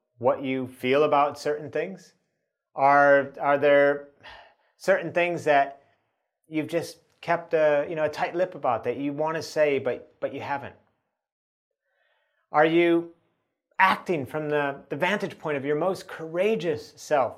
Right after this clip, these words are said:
Think about this. Within you, there is a version of you, your most courageous version of you. How would that version of you express your feelings towards others, right?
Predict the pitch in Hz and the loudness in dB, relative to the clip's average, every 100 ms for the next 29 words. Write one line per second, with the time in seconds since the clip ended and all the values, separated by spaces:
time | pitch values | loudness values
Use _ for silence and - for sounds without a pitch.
0 | _ _ _ _ _ 214 220 214 180 202 | _ _ _ _ _ 0 2 2 2 2
1 | 147 - - _ 165 160 214 220 196 160 | 2 0 -12 _ -4 2 4 4 2 0
2 | 127 147 190 175 175 233 233 220 143 117 | 0 0 0 -2 -2 -2 -2 -6 -6 -4
3 | 113 165 202 214 214 - 185 214 196 127 | -4 -4 -2 -2 -4 -4 0 0 0 0
4 | 156 156 156 120 110 95 _ _ _ _ | 0 0 -6 -10 -10 -12 _ _ _ _
5 | _ _ _ _ _ - - 185 208 220 | _ _ _ _ _ -20 -6 0 2 2
6 | 202 165 - 165 170 123 127 113 110 101 | 0 -2 0 2 2 -2 0 0 -2 -12
7 | - 113 107 104 98 98 _ _ _ - | -12 -12 -8 -8 -10 -14 _ _ _ -16
8 | - - 127 110 - 117 110 120 107 98 | -16 -6 -6 -4 -6 -6 -4 -6 -6 -10
9 | - 113 104 107 95 - _ _ _ _ | -10 -8 -6 -8 -10 -14 _ _ _ _
10 | _ _ _ 117 117 120 | _ _ _ -12 -10 -10